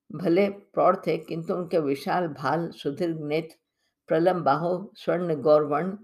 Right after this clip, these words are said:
और अत्यंत बलिष्ठ शरीर का वैभव अपार था। राजकन्या रूपमालिनी जहाँ सौंदर्यमयी थी, अत्यंत महत्वाकांक्षिणी भी थी।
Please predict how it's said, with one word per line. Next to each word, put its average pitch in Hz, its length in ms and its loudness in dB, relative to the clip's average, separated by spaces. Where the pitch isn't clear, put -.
और 165 120 4
अत्यंत 180 440 0
बलिष्ठ 170 560 0
शरीर 160 260 -2
का 165 140 2
वैभव 143 380 0
अपार 139 420 -2
था। - 340 -14
राजकन्या 175 580 2
रूपमालिनी 170 720 0
जहाँ 165 280 -2
सौंदर्यमयी 160 720 -2
थी, 175 400 -6
अत्यंत 190 480 -2
महत्वाकांक्षिणी 160 1040 0
भी 160 140 0
थी। - 340 -10